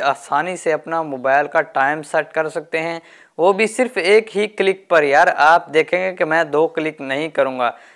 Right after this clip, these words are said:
सिर्फ एक ही क्लिक दबाऊँगा तो उसका मोबाइल का जो टाइम होगा और डेट होगा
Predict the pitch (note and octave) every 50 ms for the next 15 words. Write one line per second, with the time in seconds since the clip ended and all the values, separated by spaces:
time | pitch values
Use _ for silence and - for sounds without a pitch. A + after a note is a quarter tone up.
0 | _ _ - - A3+ G#3+ F#3+ - - - F3 F#3+ G3 - D#3+ D3 F3 G3 F#3 -
1 | - E3+ E3+ E3 - - _ - _ _ _ - C#3+ C3+ C#3 C3+ C#3+ D#3 E3 F3
2 | F3+ F3 E3+ D#3 E3 D3 C3+ D3 C#3 - - E3+ D#3+ D3+ C#3+ C#3 C#3 C#3 D3 D#3
3 | D#3 D3+ D#3+ D3 C#3 C3 - C#3+ C#3+ D3 D#3+ D#3+ D#3 D3+ C#3+ D3+ D#3 D3+ C#3+ C3
4 | B2+ C#3 D#3 D#3+ D#3 D#3 D3 C#3 C#3+ D3 D3+